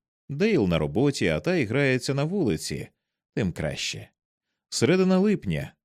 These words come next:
серце літніх канікул. І Тай ганяє по місту, робить усе, як писали Рей Бредбері та Август Дерлет.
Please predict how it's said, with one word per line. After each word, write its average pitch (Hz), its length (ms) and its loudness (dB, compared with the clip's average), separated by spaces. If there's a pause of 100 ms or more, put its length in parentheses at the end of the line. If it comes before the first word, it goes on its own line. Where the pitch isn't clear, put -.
(140)
серце 151 540 0
літніх 95 400 -2
канікул. 85 640 -4 (380)
І 117 140 4
Тай 180 280 2
ганяє 127 420 2
по 120 180 0
місту, 143 440 2
робить 107 360 4
усе, 110 420 2
як 113 260 0
писали 113 840 0
Рей 87 360 0
Бредбері 117 720 0 (300)
та 165 240 0
Август 92 680 0
Дерлет. 92 680 -6